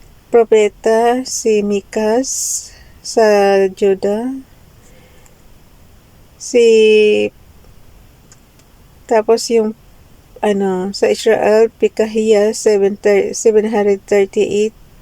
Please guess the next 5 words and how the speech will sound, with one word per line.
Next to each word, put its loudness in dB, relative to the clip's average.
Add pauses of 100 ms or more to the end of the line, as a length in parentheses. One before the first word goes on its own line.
the 0
seven -2
hundred -2
thirty-seven. -2 (880)
Isaiah, 0